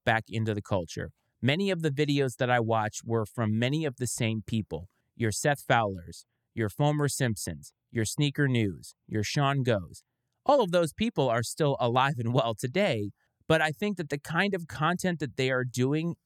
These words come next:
is changing. You've seen these people evolve. You've seen them take different avenues for content. Seth Fowler isn't just reviewing sneakers anymore. Seth Fowler is reviewing technology.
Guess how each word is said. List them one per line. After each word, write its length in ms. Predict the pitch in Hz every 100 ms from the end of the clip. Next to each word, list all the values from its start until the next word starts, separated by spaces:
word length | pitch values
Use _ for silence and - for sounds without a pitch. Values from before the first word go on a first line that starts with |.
| -
is 400 | 151 147 120 -
changing. 580 | - - 143 147 107 90 - _ -
You've 180 | 156 143
seen 280 | - 202
these 220 | 190 175 -
people 400 | 180 156 147 -
evolve. 640 | 139 120 127 147 92 80 _ -
You've 180 | 135 135
seen 300 | - 185 175
them 220 | 151 139
take 280 | - 147 - -
different 320 | 151 - 165 -
avenues 440 | 131 143 135 131
for 160 | - 120
content. 500 | - 143 143 - - _ _ _
Seth 240 | - 202 202
Fowler 340 | - 185 165 135
isn't 300 | - 156 151
just 300 | 127 143 -
reviewing 360 | 117 107 127 117
sneakers 440 | - 147 127 110
anymore. 440 | 104 98 95 73 76 _ _ _
Seth 300 | - - 156 -
Fowler 400 | 156 202 127 117
is 220 | 131 117
reviewing 460 | 123 117 127 123
technology. 720 | - 156 180 202 180 123 78